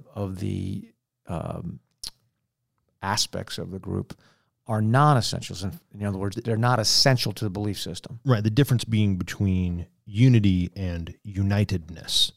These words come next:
Speaker 1: Right.
Speaker 2: as you, as you
Speaker 1: They're almost,
Speaker 2: point in the book.
Speaker 1: they're, they're, I,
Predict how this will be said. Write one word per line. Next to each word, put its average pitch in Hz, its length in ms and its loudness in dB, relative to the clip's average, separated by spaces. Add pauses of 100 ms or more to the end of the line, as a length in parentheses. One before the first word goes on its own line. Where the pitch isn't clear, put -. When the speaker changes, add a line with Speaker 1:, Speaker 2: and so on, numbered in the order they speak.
Speaker 1:
Right. - 160 -2
Speaker 2:
as 87 80 -2
you, 80 300 -8
as 87 120 -8
you 80 100 -10 (120)
Speaker 1:
They're 147 180 6
almost, 214 540 10
Speaker 2:
point 104 160 0
in 101 80 -4
the 85 60 -6
book. 143 280 0
Speaker 1:
they're, 143 200 6
they're, 123 80 0 (640)
I, 135 100 -2